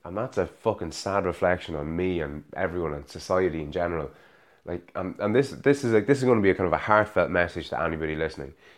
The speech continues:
If you've got something that you want to do, f-, start fucking doing it. And incremental steps. Start people that you're th-, s-, tell, bleh. Start telling people you're thinking about doing it,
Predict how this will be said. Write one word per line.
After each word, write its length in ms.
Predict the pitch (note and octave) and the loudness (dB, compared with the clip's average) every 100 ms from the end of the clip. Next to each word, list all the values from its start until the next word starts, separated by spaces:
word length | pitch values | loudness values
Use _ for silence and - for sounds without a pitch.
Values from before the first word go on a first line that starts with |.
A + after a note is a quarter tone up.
| _ | _
If 200 | F#2+ F#2 | -4 -2
you've 480 | A#2 E3+ G3 C#3 - | 0 0 0 -4 -4
got 340 | - G#2+ A2 - | 2 4 4 0
something 360 | G#2 F#2+ F2+ | -2 -2 -4
that 160 | E2 - | -4 -4
you 140 | F#2 | -2
want 200 | F2+ F2 | 0 0
to 80 | E2 | -2
do, 340 | D2+ D#2 C2+ C2 _ _ _ _ _ _ _ _ _ | -8 -8 -8 -12 _ _ _ _ _ _ _ _ _
f-, 300 | _ - - - | _ -20 -20 -16
start 440 | - - B2 E3 E3 | -6 4 6 6 4
fucking 360 | D3+ D3 B2+ G#2 | 2 2 0 2
doing 280 | G#2 G2+ | 4 4
it. 140 | E2 - | 0 -2
And 240 | F#2+ F#2 - - _ | 0 0 -2 -12 _
incremental 500 | G2+ G2 A2+ B2 B2+ | -6 -2 2 2 2
steps. 400 | - C#3 - - - | -2 -2 -2 -6 -20
Start 340 | - F#2+ A2 | -4 0 0
people 380 | - A2+ G#2+ F#2+ - | 0 -4 -4 -8 -6
that 160 | G2 | -8
you're 100 | F#2 - - | -8 -12 -16
th-, 120 | - - | -20 -18
s-, 160 | - - _ | -20 -20 _
tell, 280 | - A2 B2+ | -6 0 0
bleh. 460 | F#2+ A2 B2 F2+ - - _ _ _ _ _ | 0 4 6 6 2 -10 _ _ _ _ _
Start 520 | - A2+ A2 A2+ - | -4 2 2 0 -6
telling 400 | - A#2 A#2 G#2+ | -2 2 4 2
people 400 | - E2+ - A#1+ - _ _ _ _ | -2 -6 -8 -14 -18 _ _ _ _
you're 160 | - F2+ | -6 -6
thinking 580 | - - A#2+ G#2+ G#2+ F#2 | -6 -2 0 0 0 -2
about 240 | D#2 D2+ | -2 -4
doing 140 | D#2 C2+ | -8 -10
it, 140 | C2 | -14